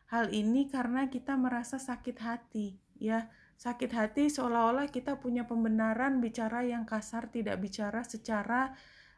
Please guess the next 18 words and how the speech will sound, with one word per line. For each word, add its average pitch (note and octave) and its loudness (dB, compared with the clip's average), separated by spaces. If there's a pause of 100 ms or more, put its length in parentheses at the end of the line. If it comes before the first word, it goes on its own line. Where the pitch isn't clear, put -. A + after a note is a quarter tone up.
(120)
secara A#3+ 0
baik-baik A#3 2
gitu A3+ -2
ya, A3 2
kayak B3+ -2
lepas B3 0
begitu G#3 0
aja, G3 2
dibiarkan G#3+ 2
meledak. F#3 -2 (240)
Nah, F#3+ -4 (320)
ini B3 4
sarannya B3+ 2 (340)
stay A#3 0
cool B3 4
Ibu G#3+ 0
gitu G3+ -4
ya, G3+ -2